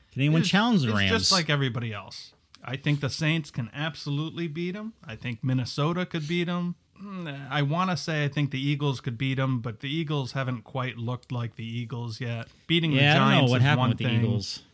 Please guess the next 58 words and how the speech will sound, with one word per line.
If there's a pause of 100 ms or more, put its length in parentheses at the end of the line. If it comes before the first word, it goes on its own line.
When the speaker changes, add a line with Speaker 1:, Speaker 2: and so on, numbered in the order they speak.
(140)
Speaker 1:
Eagles
Speaker 2:
I,
Speaker 1:
are
not
the
team
that
Speaker 2:
you
Speaker 1:
went
Speaker 2:
know
Speaker 1:
to
the
Speaker 2:
what?
Speaker 1:
Super
Speaker 2:
It
Speaker 1:
Bowl.
I'm
not
sure
what (220)
happened
there. (520)
Speaker 2:
So
far
this
year, (280)
well,
they've
lost
their,
what,
their
offensive
coordinator. (400)
They
lost,
Speaker 1:
They (220)
did,
that's
Speaker 2:
uh,
Speaker 1:
true. (440)
Speaker 2:
a
couple
other
coaches,
I
Speaker 1:
lost
Speaker 2:
think,
Speaker 1:
Frank
Speaker 2:
might
Speaker 1:
Reich.
Speaker 2:
have,
might
have
gone
with
Reich.
So,